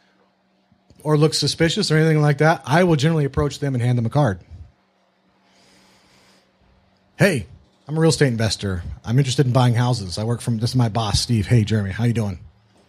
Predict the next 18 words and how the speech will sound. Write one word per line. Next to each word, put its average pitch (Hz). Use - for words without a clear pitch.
Probably 165
wonder 160
what 151
I'm 135
doing, 123
right? 123
Got 135
a 131
card. 110
Oh, 110
somebody 170
knows 156
I'm 120
here. 135
Somebody 160
knows 147
I'm 117
here. 92